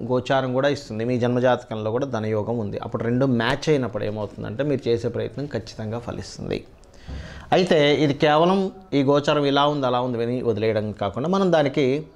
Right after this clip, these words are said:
పరిహారం కూడా, ఇది ఇలా ఉంది కాబట్టి మీరు ఈ పరిహారం చేసుకోండి.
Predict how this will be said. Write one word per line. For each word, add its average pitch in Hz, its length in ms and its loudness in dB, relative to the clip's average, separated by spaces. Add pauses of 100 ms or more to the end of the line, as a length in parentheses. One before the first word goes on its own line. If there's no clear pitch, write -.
పరిహారం 147 440 2
కూడా, 107 220 -2 (580)
ఇది 160 120 4
ఇలా 175 180 6
ఉంది 190 180 2
కాబట్టి 170 320 0
మీరు 165 140 0
ఈ 143 40 0
పరిహారం 120 520 -2
చేసుకోండి. 110 440 -10